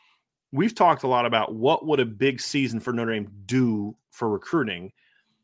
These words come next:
and a comment that I've made is that I think it'll have a much bigger impact on twenty twenty-five recruiting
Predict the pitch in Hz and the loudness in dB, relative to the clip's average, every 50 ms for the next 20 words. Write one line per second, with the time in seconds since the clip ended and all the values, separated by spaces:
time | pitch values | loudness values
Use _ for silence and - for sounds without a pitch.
0 | _ _ - 123 113 107 - - - - 165 175 170 143 - - 131 123 123 - | _ _ -6 -4 -4 -4 -4 -2 0 0 2 2 0 -2 -2 -2 0 0 2 2
1 | 135 120 113 110 107 98 95 92 92 92 92 - - 113 110 104 98 107 110 110 | 0 0 -2 -6 -6 -6 -6 -6 -8 -8 -8 -8 -6 -6 -6 -6 -6 -6 -4 -2
2 | 117 139 147 143 160 143 135 127 120 123 113 107 104 104 107 120 139 139 - - | -2 -2 -2 -2 -2 -2 -2 -2 -2 -2 -4 -4 -4 -4 -2 -2 -2 -2 -4 -2
3 | 127 123 110 117 - 120 117 117 110 113 113 107 104 - - - - 104 98 98 | -2 -2 -2 -2 -4 -6 -8 -8 -8 -6 -6 -6 -6 -8 -12 -12 -10 -8 -6 -6
4 | 95 92 92 92 - - - - 135 127 123 113 - - 123 113 101 92 - - | -8 -8 -10 -14 -16 -16 -8 -4 -4 -2 -2 -4 -6 -6 -8 -8 -8 -8 -12 -10
5 | - - 151 160 170 160 117 117 107 - - 110 101 95 92 87 87 95 | -2 0 2 2 2 2 0 -2 -4 -4 -4 -4 -4 -4 -4 -8 -12 -16